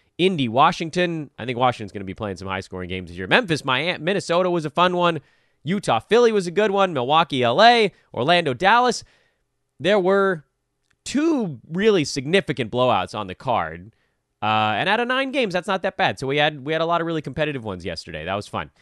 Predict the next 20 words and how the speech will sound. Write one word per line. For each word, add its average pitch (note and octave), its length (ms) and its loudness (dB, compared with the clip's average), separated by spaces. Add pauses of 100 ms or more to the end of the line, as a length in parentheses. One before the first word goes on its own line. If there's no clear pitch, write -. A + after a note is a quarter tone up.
(300)
Um, A#2+ 300 2
Washington G#3 400 2
at F#3 240 -2
Indiana. D3 480 -2
The G#2+ 120 0
whole F#3 260 0
Isaiah D#3 320 0
Thomas F3 340 -4
in D3+ 80 -10
the C3 60 -8
starting D3 320 -2
lineup B2+ 280 -2
thing A2 200 -6
has G#2 160 -8
not C#3 420 -2
gone C3+ 320 -2
as A2 140 -6
well B2+ 260 0
as G#2 120 -4
hoped. G#2 400 -6